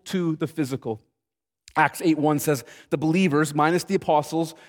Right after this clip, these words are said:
were physically scattered throughout the land of Judea and Samaria because of persecution." The disciples were often apprehended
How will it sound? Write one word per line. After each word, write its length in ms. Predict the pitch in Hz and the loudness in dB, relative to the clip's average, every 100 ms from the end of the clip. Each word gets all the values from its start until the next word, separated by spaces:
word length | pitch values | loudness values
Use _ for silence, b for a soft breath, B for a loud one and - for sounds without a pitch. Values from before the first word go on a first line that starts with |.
| B | B
were 100 | 151 | -4
physically 440 | - 190 190 208 | 0 -2 -2 -4
scattered 520 | 185 - 175 175 180 151 | -4 0 2 2 0 -2
throughout 200 | 175 160 | -2 0
the 80 | |
land 280 | 151 156 170 | 2 2 2
of 80 | 156 | -2
Judea 480 | 143 135 156 156 160 | -4 -2 2 4 2
and 140 | 151 | -2
Samaria 460 | - 147 147 135 131 | -4 -2 0 0 0
because 260 | 131 143 | -2 -4
of 140 | 127 - | -4 -6
persecution." 680 | 135 - - 131 - 120 113 _ _ _ _ _ _ _ _ _ - | -8 -8 -10 -10 -10 -14 -16 _ _ _ _ _ _ _ _ _ -4
The 80 | |
disciples 400 | 165 170 190 185 | 0 2 2 2
were 100 | 175 | 0
often 580 | 170 180 190 - 202 208 165 | 4 4 2 0 -2 -2 -2
apprehended 800 | 165 185 165 170 160 165 170 | -2 -2 -2 0 2 2 0